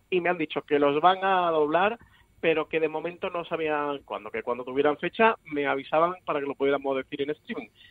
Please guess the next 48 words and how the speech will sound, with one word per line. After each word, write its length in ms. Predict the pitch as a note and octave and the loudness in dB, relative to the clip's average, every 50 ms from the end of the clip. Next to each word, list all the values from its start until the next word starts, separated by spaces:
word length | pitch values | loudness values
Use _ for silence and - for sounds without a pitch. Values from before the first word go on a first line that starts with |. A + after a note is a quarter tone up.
| _ _ - | _ _ 2
Así 280 | D3 C#3 C#3+ E3 D#3+ | 2 2 2 0 2
que 240 | - E3 D#3+ D#3 - - | 6 8 8 8 6 6
te 140 | - C#3+ C3 | 4 4 4
pospongo 400 | - C3+ B2+ - - C#3 C#3 D3+ | 4 0 -4 -2 -4 -2 0 2
la 80 | D3 C#3 | 0 4
pregunta 560 | D3 D#3 D#3+ E3+ E3+ - F3+ F#3 G#3 G#3 - - | 4 2 2 2 0 2 4 4 4 2 0 -4
y 80 | C#3+ C#3 | -4 -4
en 80 | B2 A#2 | -4 -4
cuanto 260 | - B2 A#2 - A#2 | -6 -8 -6 -6 -8
tenga 220 | - A#2+ B2 B2 | -6 -4 -4 -2
respuesta 440 | C3+ C3 - - C3+ B2+ - - B2+ | -2 -4 -6 -6 -10 -8 -4 -4 -2
de 240 | B2+ B2+ B2+ B2+ B2+ | -2 -2 -2 0 -2
Amazon 380 | B2+ C3 C#3+ - - E3+ - - _ - - - _ _ _ _ _ - | 0 -2 -2 0 0 0 0 0 _ -20 -20 -20 _ _ _ _ _ -2
os 200 | C#3 C3 B2+ C3 | 0 0 0 0
lo, 140 | B2+ B2+ A#2+ A#2 A#2 A#2 A2+ A2+ A2+ A2+ A2+ C3+ - _ - | 0 0 0 2 2 2 2 2 2 0 0 -2 -4 _ -8
o-, 460 | - - G2+ G2+ G#2+ A2+ A2+ - - | -6 -4 -2 -2 -2 -2 -4 -4 -2
os 160 | - C3+ C3 | -4 -2 0
lo 160 | C3+ C3 B2+ B2+ | 2 4 4 4
diré. 320 | C3 C#3+ E3+ F3+ D#3 - _ _ - - - _ - - | 6 6 6 6 6 2 _ _ -20 -20 -20 _ -2 4
Eh, 320 | E3 D#3+ D#3+ D#3+ D#3+ D#3+ | 6 8 8 8 6 4
cuando 400 | - - E3+ E3 E3 D#3+ E3 E3 | 0 -2 0 0 0 -2 -4 -6
no 120 | E3 E3 E3+ | -8 -8 -10
me 80 | F3 | -10
saben 160 | F3+ F#3 F3+ - | -10 -10 -6 -4
dar 120 | F3+ F3+ | -6 -4
una 160 | F3+ F3+ F3+ | -4 -4 -4
respuesta, 360 | F3+ F3 - F#3+ F3+ - G3 G3 | -4 -6 -6 -8 -8 -8 -8 -8
imagino 340 | G3 F#3+ F#3 - E3+ E3 D#3+ | -8 -10 -10 -8 -6 -6 -4
que 80 | D3+ | -2
queda 160 | D#3+ D#3 D3+ | -2 -2 -2
un 100 | D3 D3+ | -2 -6
plazo 920 | - D#3 D#3 D3+ D3+ - - D3+ D3 D3 D3 D3 D3 D3 D3 D3 D3 D3 C#3+ | -6 -2 -2 -2 -2 -2 -2 -2 0 0 0 0 0 0 0 0 0 -2 -4
de 60 | D3+ | -6
un 160 | D3 D3 D3 D3 | -10 -10 -8 -6
mes 220 | D3+ D3+ D3 D3 - _ _ - | -4 -4 -4 -6 -8 _ _ -4
o 180 | D3 C#3 C3+ - | -2 -2 -2 -4
superior, 460 | - D3+ - C#3+ D3+ G3 F#3+ - - | -8 -4 -4 -2 2 2 2 2 2
que 80 | C3 | -2
no 80 | B2 C3 | -6 -6
es 60 | - | -8
para 160 | - C3+ B2+ | -8 -2 -2
la 80 | B2+ B2 | -2 -2
semana 260 | - B2+ C3 B2+ B2 | -2 -4 -4 -4 -4
que 80 | - C3 | -4 -4
viene 180 | B2+ B2+ B2 | -8 -6 -6
o 120 | A#2+ A#2+ B2 | -6 -8 -8
dos 140 | B2 B2 - | -12 -14 -14
semanas, 300 | - - - - A#2 | -10 -8 -6 -6 -6